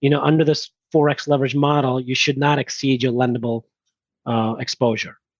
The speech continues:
And that applies for the same thing if you're buying a bigger practice.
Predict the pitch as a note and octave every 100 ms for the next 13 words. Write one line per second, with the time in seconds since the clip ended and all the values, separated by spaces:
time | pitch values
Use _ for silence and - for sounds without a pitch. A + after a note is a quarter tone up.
0 | _ D3+ D#3 G#3 - G#3+ G3+ F3+ D#3+ E3+
1 | D#3+ D3 D#3 D3 D3+ C3+ C#3 C3+ C3+ B2+
2 | D3+ C#3 - G#2+ - - -